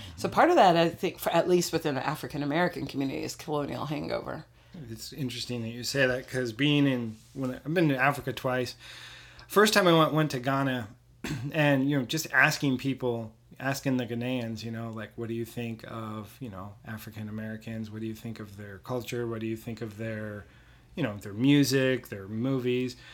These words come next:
Speaker 2: And they're like, "We don't like it." They're like, "We don't feel it
Speaker 1: Mm.
Speaker 2: represents us." They're like, "That's their thing." And they're like, "That's,"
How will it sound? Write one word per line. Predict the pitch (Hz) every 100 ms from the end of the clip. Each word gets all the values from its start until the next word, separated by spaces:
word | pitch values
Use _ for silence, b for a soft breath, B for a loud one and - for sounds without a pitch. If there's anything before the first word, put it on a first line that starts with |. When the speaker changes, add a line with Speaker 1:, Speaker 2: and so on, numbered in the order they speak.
| B B
Speaker 2:
And | 131 123
they're | 127 151
like, | 147 139 131
"We | 143
don't | 160
like | 160 185
it." | 120 - -
They're | 123
like, | 123 120
"We | 123
don't | 131 131
feel | 139 139
it |
Speaker 1:
Mm. | 139
Speaker 2:
represents | 139 139 147 165
us." | 107 107
They're | 127 123
like, | 123 117
"That's | 131 139 -
their | 113 110 139 196
thing." | - 120 113 139
And | 147 135
they're | 139
like, | 127 120
"That's," | 113 113